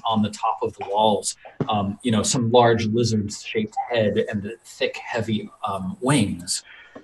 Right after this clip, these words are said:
And then down below, you see, um, a drawbridge.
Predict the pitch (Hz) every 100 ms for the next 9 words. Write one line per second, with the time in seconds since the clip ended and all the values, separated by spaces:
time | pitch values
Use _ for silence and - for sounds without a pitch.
0 | _ _ _ 156 160 143 147 147 139 135
1 | 147 233 175 127 120 117 - 139 123 120
2 | 110 104 104 104 110 - 107 - - 113
3 | 101 98 - -